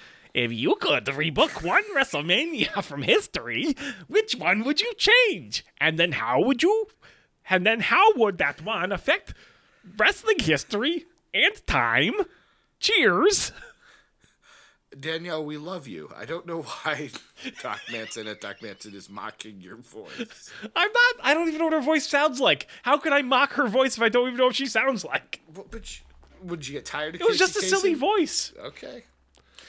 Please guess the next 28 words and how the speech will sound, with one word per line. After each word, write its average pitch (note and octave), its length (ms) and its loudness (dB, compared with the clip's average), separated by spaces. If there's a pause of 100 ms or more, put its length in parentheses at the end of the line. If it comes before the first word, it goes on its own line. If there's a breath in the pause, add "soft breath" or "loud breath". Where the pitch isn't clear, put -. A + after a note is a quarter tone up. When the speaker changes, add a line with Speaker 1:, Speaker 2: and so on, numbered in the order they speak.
Speaker 1:
I F#3+ 100 4
did G#3+ 200 2
Speaker 2:
Um, F3 80 2
Speaker 1:
Casey C4+ 420 2
on C4 100 0
the C4 80 -2
last G#3+ 380 2
one. F#3+ 200 0
I G#3+ 100 4
figured B3+ 260 -4
I'd A#3+ 140 0
try C4 220 -4
something B3+ 460 -8
new. B3 340 -2 (300 soft breath)
Speaker 2:
All D#3 160 -8
right. A3+ 240 -14 (140)
Speaker 1:
I'm G#3+ 120 4
gonna B3+ 140 4
read B3 180 -2
the G#3+ 80 4
next G#3+ 280 0
one G3+ 140 0
like E3+ 120 2
Scooby-Doo. F3+ 680 0
How C#3 140 -4
about D3 160 -2
that? G#2 260 -6
Speaker 2:
<laughs> - 60 -20